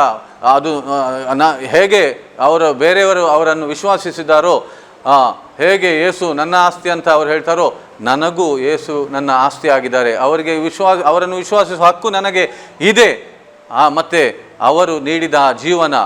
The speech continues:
ಆ ಶಿಲುಬೆ ಮುಖಾಂತರ ಅವರು ಯೇಸು ಏನೆಲ್ಲ ನಮಗೆ ಮಾನವ ಕುಲಕ್ಕೆ ದಯಪಾಲಿಸಿಕೊಟ್ರೋ,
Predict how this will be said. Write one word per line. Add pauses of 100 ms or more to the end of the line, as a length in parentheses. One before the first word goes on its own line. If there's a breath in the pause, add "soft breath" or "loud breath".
(140)
ಆ
ಶಿಲುಬೆ
ಮುಖಾಂತರ
ಅವರು
ಯೇಸು
ಏನೆಲ್ಲ
ನಮಗೆ (220 loud breath)
ಮಾನವ
ಕುಲಕ್ಕೆ
ದಯಪಾಲಿಸಿಕೊಟ್ರೋ,